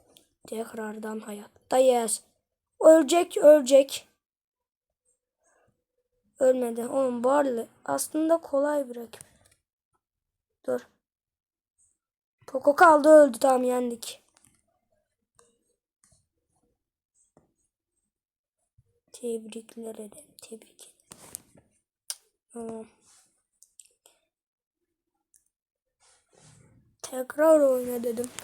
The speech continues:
Evet, tamam, tekrar oynuyoruz arkadaşlar. Bakalım.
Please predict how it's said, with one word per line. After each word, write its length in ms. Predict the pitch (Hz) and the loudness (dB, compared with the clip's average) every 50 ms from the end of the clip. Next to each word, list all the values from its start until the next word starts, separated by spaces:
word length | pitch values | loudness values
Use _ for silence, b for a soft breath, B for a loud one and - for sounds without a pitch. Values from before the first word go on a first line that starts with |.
| B B B B B B B B B B B _ _ _ _ _ _ _ _ _ - - - - - - - - - _ _ _ _ _ _ - | B B B B B B B B B B B _ _ _ _ _ _ _ _ _ -18 -16 -16 -16 -16 -18 -20 -20 -20 _ _ _ _ _ _ -4
Evet, 240 | 269 262 247 233 - - - - | -4 -4 -4 -4 -6 -8 -8 -8
tamam, 220 | - - 262 254 247 | -10 -8 -6 -6 -4
tekrar 500 | 240 - - 285 277 - 240 226 226 220 | -4 -2 -2 -2 -2 -2 -4 -4 -4 -6
oynuyoruz 760 | 220 214 208 208 208 208 208 214 - 220 214 - - - - - | -8 -10 -10 -10 -10 -12 -12 -12 -12 -10 -8 -8 -10 -10 -12 -12
arkadaşlar. 800 | 226 226 226 226 - - 233 220 220 220 220 - - - 233 220 - - _ _ _ _ _ - - _ _ _ _ _ _ _ _ _ _ _ _ _ _ | -10 -10 -10 -10 -10 -12 -12 -10 -10 -12 -14 -14 -16 -16 -16 -20 -20 -20 _ _ _ _ _ -20 -20 _ _ _ _ _ _ _ _ _ _ _ _ _ _
Bakalım. 600 | - 254 247 247 - - - 269 269 285 294 302 | -10 -8 -8 -8 -8 -10 -10 -8 -6 -6 -8 -10